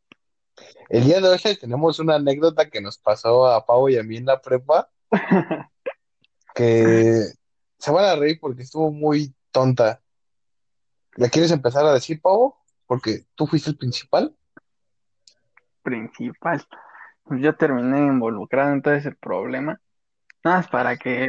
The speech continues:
Speaker 2: les inte-, les llame más la atención, terminamos con el abogado de la prepa, así de
Speaker 1: Y el
Speaker 2: fácil.
Speaker 1: director.
Speaker 2: El director y el subdirector, pasamos por ellos tres, por algo que está muy, muy cagado.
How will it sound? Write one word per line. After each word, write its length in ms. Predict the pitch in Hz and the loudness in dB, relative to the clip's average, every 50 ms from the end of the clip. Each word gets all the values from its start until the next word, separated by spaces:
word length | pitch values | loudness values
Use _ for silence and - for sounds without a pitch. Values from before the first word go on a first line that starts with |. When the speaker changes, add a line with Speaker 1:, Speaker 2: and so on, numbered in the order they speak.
| 127 | -4
Speaker 2:
les 220 | 127 131 131 131 - | -2 -2 -2 0 2
inte-, 280 | 147 139 135 147 - - | 0 2 2 0 -2 -2
les 220 | 151 156 165 180 185 | -2 0 0 2 2
llame 220 | 214 240 247 220 | 2 2 2 2
más 180 | 208 202 196 - | 2 0 0 0
la 60 | 208 | -2
atención, 480 | 190 - 135 123 127 - - 175 196 196 | -2 -2 -6 -8 -8 -8 -6 -6 -6 -4
terminamos 500 | - 147 139 135 135 139 147 160 156 - | -4 -6 -6 -6 -6 -4 -4 -4 -6 -6
con 200 | - 131 110 - | -8 -8 -8 -6
el 120 | 80 85 | -8 -6
abogado 580 | - - 120 117 120 123 - - 131 139 135 127 | -6 -6 -6 -6 -6 -6 -8 -8 -6 -4 -4 -4
de 120 | 117 110 | -4 -6
la 160 | 113 - - | -8 -10 -10
prepa, 340 | - - - - - - - - - - _ - | -10 -8 -8 -8 -8 -10 -16 -20 -20 -20 _ -18
así 300 | - - _ 139 131 127 | -18 -10 _ -6 -6 -2
de 60 | 127 | 0
Speaker 1:
Y 60 | 123 | 2
el 60 | 123 120 | 2 2
Speaker 2:
fácil. 140 | 120 120 | 4 4
Speaker 1:
director. 400 | 120 117 113 117 - - 120 120 - _ _ _ _ _ _ _ _ _ _ _ _ _ _ _ _ _ _ | 4 2 2 0 0 0 0 0 -2 _ _ _ _ _ _ _ _ _ _ _ _ _ _ _ _ _ _
Speaker 2:
El 120 | 143 135 | -2 -2
director 380 | 131 131 127 127 127 - 170 175 | 0 0 0 -2 0 0 2 2
y 20 | 170 | 2
el 100 | 160 - | 2 0
subdirector, 640 | - 135 123 113 120 110 110 127 _ - 131 127 | -4 -8 -8 -8 -8 -10 -10 -10 _ -6 -6 -4
pasamos 440 | - - 123 127 143 143 151 147 143 | -4 -6 -4 -2 -2 -2 -2 -2 -4
por 200 | - - 123 123 | -6 -8 -6 -6
ellos 320 | 127 127 127 120 123 123 _ | -6 -6 -6 -6 -8 -6 _
tres, 300 | - 156 180 202 202 - _ _ _ _ _ _ _ _ _ _ _ _ _ _ _ _ _ _ _ _ _ _ _ _ _ | -4 -2 -2 -2 -4 -8 _ _ _ _ _ _ _ _ _ _ _ _ _ _ _ _ _ _ _ _ _ _ _ _ _
por 340 | - 135 135 135 131 127 127 | -2 0 2 2 2 2 2
algo 340 | 131 139 139 143 139 135 | 0 0 2 2 0 0
que 480 | 127 - - 127 117 113 117 120 127 131 - _ _ _ _ _ _ _ _ _ _ _ _ _ _ _ _ _ _ - - - _ _ _ | -2 -4 -8 -8 -6 -6 -6 -6 -8 -10 -12 _ _ _ _ _ _ _ _ _ _ _ _ _ _ _ _ _ _ -20 -20 -20 _ _ _
está 300 | _ - 156 156 151 147 | _ -4 -2 -2 0 0
muy, 340 | 139 143 151 160 160 147 135 | 0 0 2 2 2 2 2
muy 260 | 135 143 151 139 127 - | 2 2 2 0 0 -2
cagado. 440 | - - 113 - - - - - | -6 -10 -10 -10 -10 -10 -12 -16